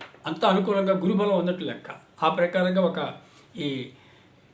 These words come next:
మీనరాశి వాళ్ళకి ఒక నలభై ఆరు రోజులు మాత్రమే ఈ సంవత్సరం మొత్తంలో గురుబలం ఉంటుంది,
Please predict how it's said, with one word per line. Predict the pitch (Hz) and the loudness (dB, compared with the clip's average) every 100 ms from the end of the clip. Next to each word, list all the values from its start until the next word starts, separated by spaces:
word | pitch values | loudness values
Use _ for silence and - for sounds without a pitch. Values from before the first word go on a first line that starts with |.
| _ - | _ -2
మీనరాశి | 160 185 170 170 160 | 2 4 4 0 -2
వాళ్ళకి | 151 156 160 | -4 -4 -6
ఒక | 180 | -6
నలభై | 160 143 165 180 180 185 185 | -6 -6 0 2 2 0 2
ఆరు | 160 165 | 2 4
రోజులు | 175 170 156 | 2 0 -2
మాత్రమే | 151 196 190 202 220 | 0 0 0 -2 0
ఈ | 185 | -2
సంవత్సరం | 165 170 185 185 | -4 -2 0 0
మొత్తంలో | 180 165 208 | -2 0 0
గురుబలం | 214 165 185 180 214 185 | 0 2 4 6 4 0
ఉంటుంది, | 180 180 180 - - | -2 -2 -2 -4 -8